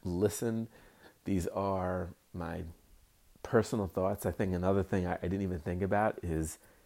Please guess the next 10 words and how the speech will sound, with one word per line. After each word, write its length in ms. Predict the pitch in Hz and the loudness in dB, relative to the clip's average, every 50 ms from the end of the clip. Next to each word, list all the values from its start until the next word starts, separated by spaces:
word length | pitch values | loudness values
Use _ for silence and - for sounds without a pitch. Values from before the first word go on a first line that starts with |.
| _ _ - | _ _ 2
being 180 | 113 107 104 95 | 4 4 6 6
able 200 | 92 87 90 85 | 4 2 2 0
to 60 | 85 | -2
do 160 | 80 87 85 | -2 -2 -2
this 120 | 85 85 | -2 -4
podcast. 720 | - - - 85 80 80 - 90 82 80 - - - - - _ _ _ _ _ - | -4 -2 0 0 0 0 -2 -4 -4 -4 -6 -10 -16 -18 -20 _ _ _ _ _ -10
In 60 | 95 | -4
two 120 | - 110 | 0 2
thousand 280 | 95 92 90 90 90 92 | 4 4 4 2 0 0
eighteen, 500 | 95 92 85 - 98 90 87 87 87 | -2 -2 -2 -2 -4 -4 -2 -2 -4